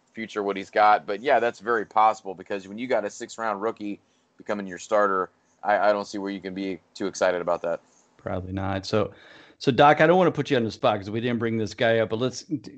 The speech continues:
Speaker 2: can you give us a little up, uh, insight on what happened with Gardner Minshew when the possibility of him coming back, um, if, if soon?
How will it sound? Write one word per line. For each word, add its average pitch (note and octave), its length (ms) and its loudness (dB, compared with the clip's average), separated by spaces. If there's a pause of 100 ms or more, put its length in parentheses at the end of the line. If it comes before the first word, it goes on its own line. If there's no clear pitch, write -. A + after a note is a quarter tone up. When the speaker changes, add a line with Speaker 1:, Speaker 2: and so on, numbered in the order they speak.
(140)
Speaker 2:
can C3 160 4
you B2 80 2
give D3 180 6
us D3+ 140 2
a C#3 40 -2
little B2 360 0
up, A#2 280 -2
uh, A2+ 240 -2
insight B2+ 500 2
on B2+ 520 0
what A#2 160 0
happened A#2+ 280 2
with G#2 120 -2
Gardner A2+ 300 2
Minshew A#2 840 0
when A2 440 0
the G#2 120 -2
possibility G#2+ 720 2
of F#2+ 80 -2
him G#2+ 220 0
coming A#2 420 0
back, D#3+ 500 0
um, G#2+ 340 -2
if, A2+ 200 -4
if - 220 -8
soon? C3 360 0